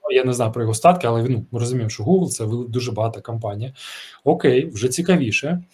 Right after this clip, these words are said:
Я знаю, що він регулярно відвідує Україну, в його планах ще регулярніше відвідувати Україну. І сума інвестицій в дрони-перехоплювачі, вона буде навіть не мільйони доларів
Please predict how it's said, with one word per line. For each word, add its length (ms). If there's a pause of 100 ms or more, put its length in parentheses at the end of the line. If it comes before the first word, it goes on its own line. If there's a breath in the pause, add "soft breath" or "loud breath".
(360 loud breath)
Я 160
знаю, 200
що 160
він 260
регулярно 720
відвідує 460
Україну, 580
в 60
його 200
планах 400
ще 520
регулярніше 760
відвідувати 600
Україну. 520 (460 loud breath)
І 60
сума 300
інвестицій 760
в 140
дрони-перехоплювачі, 1160
вона 340
буде 340
навіть 340
не 80
мільйони 400
доларів 260